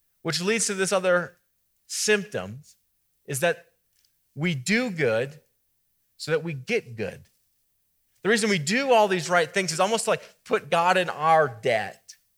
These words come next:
'Cause I've done all these things for you. I've done all these good things, and so now I expect good things from you.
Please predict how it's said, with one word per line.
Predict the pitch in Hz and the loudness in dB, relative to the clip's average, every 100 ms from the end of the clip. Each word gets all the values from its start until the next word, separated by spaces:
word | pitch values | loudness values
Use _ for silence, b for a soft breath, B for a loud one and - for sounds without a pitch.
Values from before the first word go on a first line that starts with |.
| _ _ _ _ _ _ _ | _ _ _ _ _ _ _
'Cause | - | 2
I've | 220 | 4
done | 196 294 | 8 10
all | 330 226 | 10 8
these | 190 185 | 6 4
things | 185 170 | 0 -2
for | 185 | 0
you. | 156 170 196 269 240 _ _ _ _ _ _ _ _ _ _ _ _ _ _ _ _ _ _ _ - | 2 4 4 4 0 _ _ _ _ _ _ _ _ _ _ _ _ _ _ _ _ _ _ _ 0
I've | 190 | 4
done | 233 320 | 8 10
all | 320 | 8
these | 269 185 | 6 2
good | 165 180 - | 2 0 2
things, | 180 202 254 240 - - - | 0 0 -6 -14 -16 -16 -8
and | 180 | -4
so | 190 | 0
now | 214 214 220 | 4 6 6
I | 220 | 4
expect | 202 - 226 190 | 2 2 2 2
good | 202 247 | 2 2
things | 254 285 247 | 0 -2 2
from | 233 202 | 4 4
you. | 165 120 101 | 2 0 -2